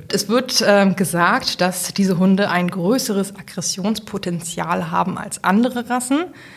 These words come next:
Ähm, das wurde mittlerweile, ähm, in den letzten Jahren durch zahlreiche wissenschaftliche Studien untersucht und widerlegt. Ähm, Hunde haben nicht einfach genetisch veranlagtes Aggressionspotenzial. Das stimmt so einfach nicht.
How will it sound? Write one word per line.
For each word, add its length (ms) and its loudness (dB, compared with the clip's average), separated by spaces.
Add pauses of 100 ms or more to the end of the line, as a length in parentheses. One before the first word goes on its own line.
(200)
Ähm, 360 2
das 180 -4
wurde 180 4
mittlerweile, 960 2
ähm, 280 0
in 60 -2
den 120 0
letzten 340 -2
Jahren 440 0 (300)
durch 220 -4
zahlreiche 760 -2
wissenschaftliche 560 0
Studien 440 0
untersucht 640 -2
und 240 4
widerlegt. 800 0 (500)
Ähm, 320 2 (100)
Hunde 340 4
haben 460 2
nicht 300 0
einfach 420 -2
genetisch 560 2
veranlagtes 920 0
Aggressionspotenzial. 1300 -2
Das 120 -6
stimmt 320 0
so 120 -8
einfach 380 -8
nicht. 320 -6